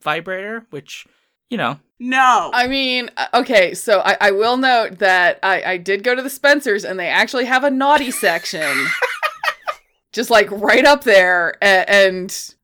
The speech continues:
Speaker 3: I mean, is this where the, is this where the normies go do their sex toy shopping? This is sad. <laughs>
Speaker 1: I mean, if you're in the Mall of America, that's probably the only place you can get sex toys.
Speaker 2: Presumably.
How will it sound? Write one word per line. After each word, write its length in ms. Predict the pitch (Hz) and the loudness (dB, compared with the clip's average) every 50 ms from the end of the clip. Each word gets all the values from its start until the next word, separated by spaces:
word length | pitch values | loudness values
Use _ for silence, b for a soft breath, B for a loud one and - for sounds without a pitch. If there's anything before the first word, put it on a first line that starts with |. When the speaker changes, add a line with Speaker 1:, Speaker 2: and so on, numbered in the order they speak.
| _ - | _ 2
Speaker 3:
I 120 | - 220 220 | 2 2 2
mean, 340 | 226 226 220 220 214 208 - - | 2 0 0 0 -2 -4 -8 -8
is 220 | - 240 285 254 202 | -2 -2 -2 0 2
this 240 | 247 269 392 392 370 | 2 2 2 4 4
where 180 | 403 392 381 | 4 4 4
the, 260 | 302 294 277 220 - | 4 4 2 2 2
is 180 | 226 269 247 226 | -2 -2 -2 0
this 180 | 220 392 403 415 | 0 0 2 4
where 160 | 453 453 - | 4 4 4
the 180 | 440 415 339 | 4 4 4
normies 380 | 302 285 302 349 381 370 330 285 | 4 4 4 4 4 2 2 4
go 160 | 269 262 302 | 2 2 2
do 160 | 254 277 349 | 2 0 0
their 180 | 277 254 240 233 | 2 2 2 2
sex 320 | - - 220 214 - - | 0 2 0 0 0 0
toy 220 | - 359 370 381 370 | -2 0 2 2 2
shopping? 520 | 370 - 370 359 370 370 403 403 370 349 | 2 4 4 4 4 4 2 -2 -2 0
This 200 | - 392 415 427 | 0 0 0 0
is 180 | 453 320 262 - | -2 -4 -4 -6
sad. 720 | - - - 185 196 269 285 320 - 139 143 156 156 170 - - - | -12 -6 -2 2 4 4 4 4 2 0 -4 -4 -4 -6 -8 -10 -10
<laughs> 120 | - - | -4 -2
Speaker 1:
I 60 | 208 | -2
mean, 180 | 208 214 202 - - | -2 -2 -4 -4 -4
if 120 | 202 208 | -6 -4
you're 140 | - 240 247 | 0 0 0
in 80 | 277 330 | 0 0
the 80 | 294 | -4
Mall 240 | 233 208 196 196 202 | -4 -2 0 0 0
of 80 | 196 180 | 0 -2
America, 600 | 165 143 139 147 165 175 170 156 - 135 117 113 113 | -4 -4 -4 -4 -2 -2 -4 -6 -6 -6 -6 -4 -2
that's 220 | 131 135 131 - | -4 -4 -4 -2
probably 260 | - 160 160 160 160 | -2 -2 0 0 -2
the 160 | 147 143 135 - 135 | -6 -6 -10 -8 -8
only 240 | 147 147 147 131 | -6 -6 -6 -8
place 260 | - - 139 127 - 123 | -8 -8 -10 -10 -10 -14
you 60 | 113 | -16
can 320 | - - 139 139 175 170 | -14 -12 -8 -8 -8 -8
get 200 | 139 113 87 - | -8 -10 -10 -10
sex 280 | - - 98 - - - | -12 -14 -14 -14 -14 -14
toys. 360 | - 107 85 82 104 220 - | -12 -10 -10 -10 -10 -10 -10
Speaker 2:
Presumably. 840 | - 277 269 240 254 254 220 190 170 156 - 151 127 135 190 190 | -8 -8 -8 -6 -6 -6 -6 -6 -8 -10 -10 -12 -12 -12 -12 -14